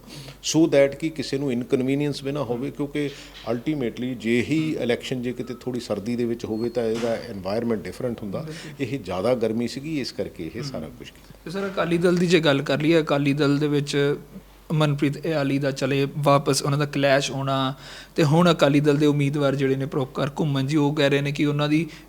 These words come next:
Speaker 2: ਗਿੱਚੀ ਫੜ ਲਿੱਤੀ ਗਈ ਹੈਗੀ ਆ, ਇਸ ਕਰਕੇ ਉਹ ਸਾਡੇ ਤੇ ਇਲਜ਼ਾਮ ਲਗਾ ਰਹੇ ਨੇ। ਕੀ ਲੱਗਦਾ ਕਿ ਅਕਾਲੀ ਦਲ ਦੇ ਜਿਹੜੇ ਹਾਲਾਤ ਬਣੇ, ਤੁਸੀਂ ਵੀ ਇੱਕ ਟਾਈਮ ਤੇ ਰਹੇ,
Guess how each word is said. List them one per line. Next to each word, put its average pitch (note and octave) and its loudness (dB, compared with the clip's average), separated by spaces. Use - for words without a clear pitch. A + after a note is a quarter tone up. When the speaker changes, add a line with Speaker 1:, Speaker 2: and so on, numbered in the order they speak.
Speaker 2:
ਗਿੱਚੀ G3 2
ਫੜ C#3+ 6
ਲਿੱਤੀ C#3 2
ਗਈ B2+ 0
ਹੈਗੀ B2+ -2
ਆ, C3+ 2
ਇਸ C#3 2
ਕਰਕੇ D3 2
ਉਹ C#3+ 4
ਸਾਡੇ C3+ 2
ਤੇ C#3 2
ਇਲਜ਼ਾਮ C3 0
ਲਗਾ C3+ 2
ਰਹੇ C#3+ -2
ਨੇ। D#3 -2
ਕੀ B3 2
ਲੱਗਦਾ E3 4
ਕਿ G#3+ 2
ਅਕਾਲੀ F#3+ 4
ਦਲ A#3 -2
ਦੇ A3+ 2
ਜਿਹੜੇ G#3+ 4
ਹਾਲਾਤ C3+ 2
ਬਣੇ, D3 -2
ਤੁਸੀਂ F3 -4
ਵੀ G#3 2
ਇੱਕ G3 -2
ਟਾਈਮ F3 2
ਤੇ F3+ 4
ਰਹੇ, E3+ 4